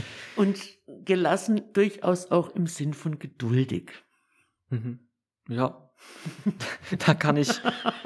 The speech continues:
Speaker 1: das würde ich auch gerne besser können, das ist wahr. Und jetzt habe ich noch eine abschließende Frage, die ist auch wieder ein bisschen persönlicher. Wie würdest du als Mensch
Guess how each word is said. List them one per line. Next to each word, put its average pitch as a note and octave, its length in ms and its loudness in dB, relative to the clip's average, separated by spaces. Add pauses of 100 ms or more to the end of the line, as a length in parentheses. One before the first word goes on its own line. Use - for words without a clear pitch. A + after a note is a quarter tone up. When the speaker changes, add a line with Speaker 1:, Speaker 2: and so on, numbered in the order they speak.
(180)
Speaker 1:
das C3+ 220 2
würde C#3+ 160 6
ich B2+ 120 0
auch B2+ 200 4
gerne C3+ 260 6
besser B2 300 2
können, B2+ 300 -4
das - 240 -8
ist C3+ 60 -8
wahr. B2+ 240 -4 (760)
Und C#3 120 6
jetzt C#3+ 140 6
habe D3 120 6
ich C#3 60 0
noch C#3+ 80 4
eine - 200 0
abschließende C#3+ 560 0
Frage, C3 340 2
die B2+ 80 -2
ist - 180 -8
auch B2+ 140 -4
wieder B2 140 -4
ein A#2 100 -4
bisschen B2+ 260 -6
persönlicher. C#3 680 -2 (920)
Wie D3 360 0
würdest D#3+ 560 2
du F#3+ 360 -2 (240)
als B2+ 220 -4
Mensch C#3 520 -4